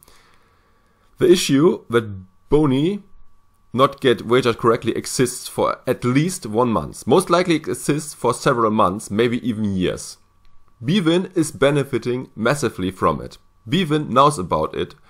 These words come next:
for at least one month, and it seems like they take no action to get it fixed.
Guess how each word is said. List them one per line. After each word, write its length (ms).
for 180
at 120
least 260
one 160
month, 320
and 100
it 120
seems 360
like 240
they 140
take 320
no 220
action 480
to 100
get 200
it 80
fixed. 400